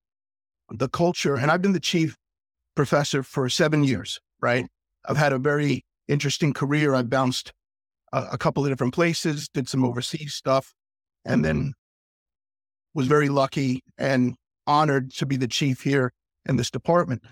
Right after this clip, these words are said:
The base was good. Th-, there was a good base here, but there were some things that needed to be changed. And this thing with seniority, right?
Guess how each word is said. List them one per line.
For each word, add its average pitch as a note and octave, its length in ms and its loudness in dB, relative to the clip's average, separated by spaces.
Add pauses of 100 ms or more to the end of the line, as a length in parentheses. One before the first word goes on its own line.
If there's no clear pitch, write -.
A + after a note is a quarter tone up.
(720)
The D#3 120 0
base D#3+ 480 0
was D#3 200 -2
good. C#3+ 420 0 (680)
Th-, B2 140 -4
there D3 100 -2
was D#3 120 0
a F#3+ 60 -2
good E3 260 0
base D#3 280 0
here, A#2+ 240 -2 (300)
but D3 100 0
there E3 80 4
were E3 80 2
some F#3+ 240 0
things G3 300 -2
that - 120 -4
needed D#3 260 0
to B2+ 60 -4
be B2+ 80 -4
changed. C#3+ 540 -6 (600)
And D3+ 340 2
this D3 380 0
thing E3+ 280 2
with C3+ 260 -2 (140)
seniority, C#3+ 720 2 (220)
right? B2 340 -2